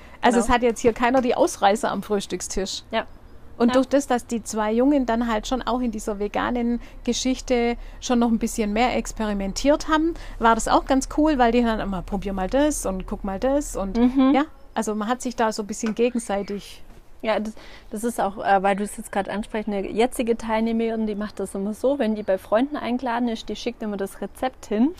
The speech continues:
Speaker 2: was
Speaker 1: Auch
Speaker 2: sie heute,
Speaker 1: cool.
Speaker 2: was sie heute, äh, essen möchte. Und dann machen die das und die sind immer hellauf begeistert,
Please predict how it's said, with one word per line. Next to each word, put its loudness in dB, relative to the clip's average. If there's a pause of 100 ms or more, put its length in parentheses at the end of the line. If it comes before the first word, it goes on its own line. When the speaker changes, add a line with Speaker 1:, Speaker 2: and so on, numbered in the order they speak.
Speaker 2:
was 6
Speaker 1:
Auch 10
Speaker 2:
sie 8
heute, 8
Speaker 1:
cool. 8 (240)
Speaker 2:
was 8
sie 10
heute, 4
äh, 2
essen 4
möchte. 4 (480)
Und 2
dann 8
machen 6
die 0
das 6
und 4
die 2
sind 2
immer 2
hellauf 0
begeistert, 2